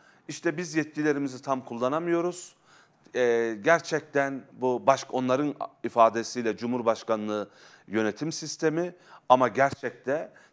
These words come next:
tek adam dikta rejiminin, e,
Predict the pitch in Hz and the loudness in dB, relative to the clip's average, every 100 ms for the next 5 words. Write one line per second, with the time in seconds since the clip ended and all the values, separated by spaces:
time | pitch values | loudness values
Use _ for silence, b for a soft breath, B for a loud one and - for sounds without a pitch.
0 | _ - 180 - 120 131 180 139 117 160 | _ -4 -2 -2 0 0 -2 -10 -8 -10
1 | - 127 104 98 92 92 92 104 156 190 | 0 0 0 -4 -8 -8 -8 -8 -10 -12
2 | b b _ 107 107 104 101 98 | b b _ -4 -4 -4 -4 -6